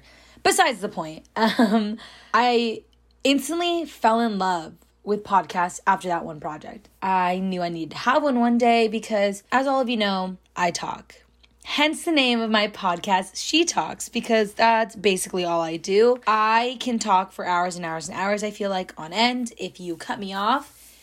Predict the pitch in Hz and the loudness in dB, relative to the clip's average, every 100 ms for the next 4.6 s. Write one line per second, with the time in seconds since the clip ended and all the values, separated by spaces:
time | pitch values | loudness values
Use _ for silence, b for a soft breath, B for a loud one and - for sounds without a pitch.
0 | B 226 220 190 180 165 196 190 175 165 | B 0 0 0 -2 -4 -4 -4 -6 -6
1 | 165 165 165 180 170 180 165 175 175 170 | -6 -6 -6 -8 -10 -10 -6 -2 0 0
2 | - - 277 262 254 262 185 175 B B | -4 -8 -2 0 0 0 0 -2 B B
3 | B - 254 269 320 302 - - 202 233 | B 0 2 2 -2 -4 -6 -4 2 4
4 | 247 311 277 262 262 226 | 2 0 2 4 2 2